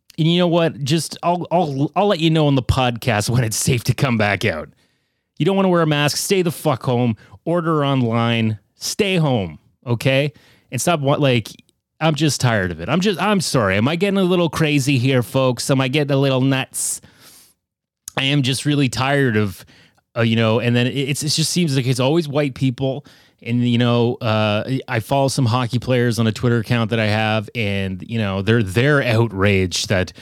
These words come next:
hockey leagues are being shut down and stuff like <laughs> that because they're, you know, affluent, young,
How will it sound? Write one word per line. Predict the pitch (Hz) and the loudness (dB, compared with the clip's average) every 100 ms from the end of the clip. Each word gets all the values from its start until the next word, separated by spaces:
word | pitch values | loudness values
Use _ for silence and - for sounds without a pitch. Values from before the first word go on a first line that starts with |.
| - - - | -20 -20 -6
hockey | - 120 127 | 0 0 2
leagues | 110 101 90 | 2 2 0
are | 101 | 0
being | 95 95 | 0 0
shut | 87 - 104 - | 0 0 -2 -2
down | 107 95 95 90 | 0 0 0 -2
and | 87 87 | -4 -4
stuff | - 95 | -2 -2
like | 107 90 | -2 -4
<laughs> | 85 - | -2 0
that | 120 | 0
because | - - 101 87 | -2 -2 -2 0
they're, | 107 92 - - - | 0 0 -8 -20 -6
you | 107 | 0
know, | 98 90 90 - - | 2 0 -2 -8 -10
affluent, | 107 - 135 123 107 - - - | -8 0 2 2 0 -4 -14 -6
young, | 107 120 120 107 98 | 0 2 2 0 -2